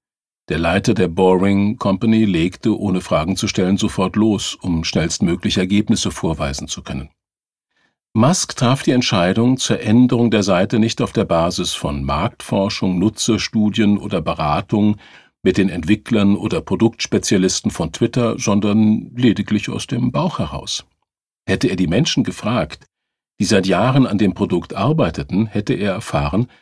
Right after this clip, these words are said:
dass der Login-Bildschirm eine entscheidende Barriere gegen Spammer und Bots war,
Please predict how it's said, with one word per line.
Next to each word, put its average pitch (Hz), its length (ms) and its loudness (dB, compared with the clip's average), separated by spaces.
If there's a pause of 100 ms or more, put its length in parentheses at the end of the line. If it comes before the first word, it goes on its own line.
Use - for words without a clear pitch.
(160)
dass - 200 -2
der 92 120 4
Login-Bildschirm 107 960 2
eine 113 200 2
entscheidende 107 600 2
Barriere 110 640 2
gegen 92 260 2
Spammer 90 500 2
und 95 220 -2
Bots - 380 0
war, 73 300 -2